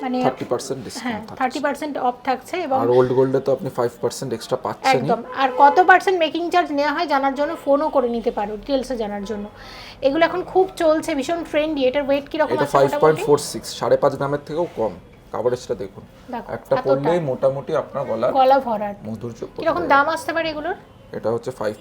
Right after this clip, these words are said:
Speaker 2: পয়েন্ট ফোর সিক্স, ফিফটি এইট থাউজেন্ড ধরুন মোটামুটি।
Speaker 1: একদম। তো এগুলো ছাড়াও তোমাদের কাছে নিজস্ব কোনো ডিজাইন থাকলে সেগুলো দেখিয়ে কিন্তু তোমরা এখানে অর্ডার দিয়ে কাস্টমাইজেশন করেও বানিয়ে নিতে পারো।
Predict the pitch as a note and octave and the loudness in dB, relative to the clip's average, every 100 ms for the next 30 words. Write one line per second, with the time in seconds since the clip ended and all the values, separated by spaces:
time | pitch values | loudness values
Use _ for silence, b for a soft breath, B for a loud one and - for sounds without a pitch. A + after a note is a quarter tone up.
0 | - D3 - A2+ - - G2 - - C3+ | -4 -4 -2 -6 -6 -14 -14 -12 -12 -6
1 | D#3 D#3 - D3+ C#3 F3+ F#3 A#2+ D3+ A#2 | -4 -4 0 -2 -2 -6 -8 -10 -8 -8
2 | - A#3+ G3+ G#3 A3+ - B B B B | -4 -4 -4 -8 -10 -20 B B B B
3 | B E4+ D4 D4 F4+ G4+ - E4 F4+ E4+ | B 0 2 6 6 6 6 6 8 8
4 | D#4 F4 E4+ E4+ F4+ D#4 C#4+ E4 F4+ E4+ | 8 4 4 4 2 2 4 4 4 2
5 | E4+ C#4+ D4 D#4 E4 D#4+ D#4 E4 C#4+ C#4+ | 2 2 2 2 2 2 2 2 0 2
6 | D#4+ C4+ C4 D#4+ D4+ D#4 D4+ D4+ C#4 D4 | 4 4 4 0 2 0 2 2 2 0
7 | D4 D#4 E4+ C4 C4 D4 C4 D#4 C#4+ B3+ | 0 0 6 6 6 2 2 4 2 2
8 | D4+ C#4+ D4 C#4 D#4 D4+ C4+ D4+ C4+ A#3+ | -2 0 0 -2 -2 2 4 6 4 2
9 | C4+ C#4+ C4+ D4 C4 G#3 G#3 | 2 2 0 0 0 -2 -4